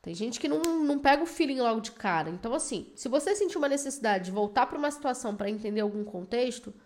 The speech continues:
não tenha medo. Não tenha medo de mostrar quem você é, como você tá hoje, o que você, sabe? Não tenha medo. O importante é você realmente se expressar aqui de alguma maneira.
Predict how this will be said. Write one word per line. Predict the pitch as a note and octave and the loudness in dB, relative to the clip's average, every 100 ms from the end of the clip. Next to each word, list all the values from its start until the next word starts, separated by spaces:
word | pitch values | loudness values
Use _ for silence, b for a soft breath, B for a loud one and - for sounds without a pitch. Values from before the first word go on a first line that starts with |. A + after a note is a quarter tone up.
| b b b b b | b b b b b
não | - C#4 | -8 0
tenha | A4+ B4+ C#5 | 2 4 4
medo. | D4 G#3 G3+ | 4 4 0
Não | A#3+ | -2
tenha | D#4 G4+ | 2 2
medo | D#4 D4 | 4 2
de | C#4 | 2
mostrar | C4 B3+ C4 | 0 0 -2
quem | B3 A#3 | -2 -2
você | G#3 G#3+ F3+ | -2 -2 -2
é, | F3 G#3+ A3 A3 B B B | 0 2 0 -4 B B B
como | A#3+ B3+ A#3+ | 2 2 4
você | G#3+ G#3+ | 0 0
tá | G#3 F#3+ F3 | -2 0 2
hoje, | F#3 G#3+ G#3+ G3+ G#3 G#3 B B B B | 4 4 4 0 -6 -8 B B B B
o | _ | _
que | D4 | 2
você, | B3+ B3+ - | 2 0 -8
sabe? | - D#4 D4+ F#3+ F#3+ | 0 6 6 6 -4
Não | G3+ C4 | -2 -4
tenha | D4 E4+ A4+ | -2 -2 2
medo. | D4 F3+ F3 | 2 0 -2
O | |
importante | G3 A#3+ A#3 B3 B3 | -4 -4 0 -2 0
é | C#4+ | 0
você | D4+ D4+ C4+ | 0 0 0
realmente | D4+ E4+ C#4+ C#4 | 2 0 0 -2
se | D#4 | -6
expressar | - E4 F4 - D4+ | -6 -4 -4 -2 -2
aqui | E4+ D4+ | -2 -4
de | D#4 | -4
alguma | D#4 E4 | -2 -2
maneira. | A#4 G4+ F#3+ | -2 0 -2